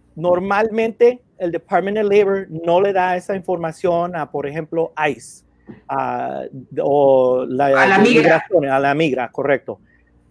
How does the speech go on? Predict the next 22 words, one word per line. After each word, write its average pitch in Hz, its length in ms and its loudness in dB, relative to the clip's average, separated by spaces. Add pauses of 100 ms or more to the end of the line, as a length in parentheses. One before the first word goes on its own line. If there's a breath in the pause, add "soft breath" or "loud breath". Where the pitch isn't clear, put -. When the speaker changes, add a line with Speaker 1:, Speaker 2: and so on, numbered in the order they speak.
(260)
Speaker 1:
Pero 190 260 6
a 170 60 4
veces 196 260 0
sí 202 120 -8
pasa. - 360 -2 (640)
Ellos 220 320 2
pueden 214 320 2
investigar 190 720 -2
adicional 170 880 -2
de 139 720 0
tu 135 320 -4
casa, 226 720 0
de 143 180 -6
tu 139 180 -12
seguro 135 380 -4
social, 220 840 0
si 143 420 -8
estás 190 400 -2
documentado, 202 960 0 (300 soft breath)
si - 160 -8
estás 165 400 -2 (140)
indocumentado. 180 1040 2